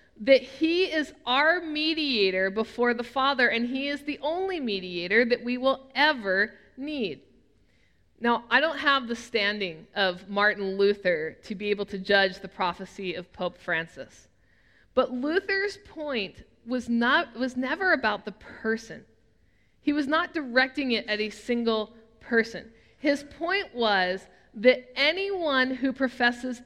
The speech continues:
anything that is contrary to Scripture could likely be a false prophet. Case in point,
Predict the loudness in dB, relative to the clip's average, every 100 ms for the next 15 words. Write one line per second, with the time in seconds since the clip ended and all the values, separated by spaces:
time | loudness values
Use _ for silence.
0 | 0 0 2 -2 0 -2 2 2 2 -2
1 | -10 -10 -2 0 -2 -2 4 4 4 -2
2 | -10 -10 -4 -4 0 2 2 2 -10 -20
3 | 0 2 2 2 4 2 0 -4 -2 -2
4 | -2 -4 -4 -6 -8 -12 _ 0 0 -2
5 | 0 0 -2 -6 -20 _ _ -20 0 2
6 | 2 -2 -10 -12 -20 _ _ _ _ _
7 | _ _ _ _ _ _ -4 -2 -2 -2
8 | -8 -8 -8 -6 -6 -10 -20